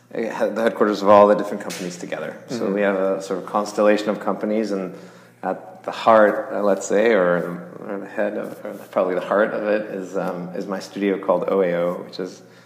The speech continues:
Speaker 1: stands for Omer Arbel Office. And that's a sort of creative hub of all these different companies. One of them is Bachi, which is a manufacturing company. Um, and then we also have all kinds of other ventures that, that we creatively direct through our practice.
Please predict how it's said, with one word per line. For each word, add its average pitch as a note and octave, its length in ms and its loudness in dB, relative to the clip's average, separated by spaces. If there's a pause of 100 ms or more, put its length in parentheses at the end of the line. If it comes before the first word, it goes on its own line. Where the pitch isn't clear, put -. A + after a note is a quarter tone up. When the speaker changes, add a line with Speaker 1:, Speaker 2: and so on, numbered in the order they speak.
Speaker 1:
stands F#2+ 280 -6
for F#2 220 0
Omer G2 380 0
Arbel F2+ 420 0
Office. - 480 -4 (600)
And G2 100 -8
that's F#2 180 -4
a F#2+ 40 -8
sort F#2 180 -2
of F#2 80 -12
creative G2 260 2
hub F#2 460 0
of F#2 420 -8
all G2+ 180 0
these G2 200 -2
different G2 320 -8
companies. F#2 340 -8
One G#2 120 2
of G2+ 60 2
them G2 100 2
is F#2 100 -4
Bachi, G#2 380 6
which G2+ 120 -4
is - 140 -12
a F#2 40 -6
manufacturing G2 600 -2
company. A2 520 -6 (680)
Um, F2 560 -8 (840)
and F#2 120 -10
then F#2 180 -8
we F#2 120 -4
also F2+ 340 -4
have E2+ 500 -8
all D#2 140 -6
kinds F2+ 380 -10
of E2+ 280 -10 (280)
other G2 180 -4
ventures E2+ 720 -8
that, - 680 -14
that - 260 -16
we F#2+ 80 -8
creatively F2 480 -10
direct F2 340 -10
through F2+ 220 -14
our E2+ 120 -10
practice. - 580 -18